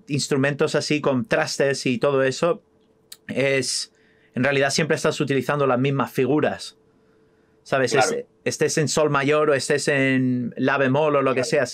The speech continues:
Speaker 1: siempre lo mismo. Entonces, si dices uno, dos, tres o lo que sea, es muchísimo más fácil, ¿eh? Pues tengo una mayor, una menor y una menor.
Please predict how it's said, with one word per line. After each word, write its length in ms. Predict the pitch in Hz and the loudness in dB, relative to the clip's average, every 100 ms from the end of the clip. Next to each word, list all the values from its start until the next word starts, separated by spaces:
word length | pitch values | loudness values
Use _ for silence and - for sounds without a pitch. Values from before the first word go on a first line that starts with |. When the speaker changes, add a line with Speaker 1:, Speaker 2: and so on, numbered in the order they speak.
| - | -8
Speaker 1:
siempre 300 | - 151 151 | -4 0 2
lo 80 | 147 | 2
mismo. 420 | 143 135 120 104 - - - - - | 0 0 -2 -4 -10 -20 -20 -20 -8
Entonces, 440 | 139 156 147 170 | -2 -2 0 0
si 140 | - 165 | 0 2
dices 420 | 165 165 143 120 | 0 2 0 2
uno, 220 | 160 160 | 2 2
dos, 240 | 151 151 - | 2 0 0
tres 300 | 151 156 165 | 0 2 2
o 40 | |
lo 140 | 156 135 | 0 0
que 100 | 135 | 0
sea, 200 | 156 147 | 0 0
es 40 | |
muchísimo 560 | 139 143 151 143 151 139 | 0 -2 -2 -2 -2 0
más 160 | 135 131 | -2 0
fácil, 320 | 147 139 131 | -2 0 0
¿eh? 80 | 135 | 0
Pues 180 | 117 | -2
tengo 160 | - 143 | -2 -2
una 140 | 147 | -2
mayor, 320 | 139 139 151 147 | -2 0 0 0
una 120 | 139 | -2
menor 300 | 135 147 156 | 0 0 0
y 60 | |
una 120 | 139 131 | 0 0
menor. 360 | 127 104 - | 0 -2 -6